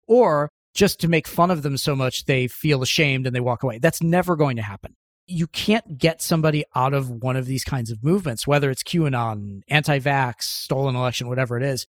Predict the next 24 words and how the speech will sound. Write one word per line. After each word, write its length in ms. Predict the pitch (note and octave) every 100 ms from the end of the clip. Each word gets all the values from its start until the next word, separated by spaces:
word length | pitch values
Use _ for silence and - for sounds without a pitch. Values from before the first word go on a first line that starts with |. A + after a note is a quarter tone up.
| _ -
You 180 | D3 D3+
can't 240 | G3 G#3
get 160 | G#3+ F#3
them 120 | D#3
out 140 | D3+
unless 220 | C#3+ C#3 -
they 100 | C3
want 220 | B2+ C#3+
to 60 |
get 140 | B2 G2+
out. 200 | F2 - _ _ _ _ -
And 360 | D#3 C#3+ C#3 C3+ _ -
if 180 | D#3 -
they 120 | D3+
don't, 500 | C#3+ G3+ F3+ D#3+ - _ -
nothing 460 | C#3+ F3 - F3+
is 100 | C#3+
going 240 | D3 C3+ A#2
to 80 |
move 240 | A#2+ D#3+ F#3
them. 160 | G2+ _ _ _ -
You 260 | C3 E3+
telling 420 | G3+ - F3+ G#3 F3
them, 280 | C#3+ C#3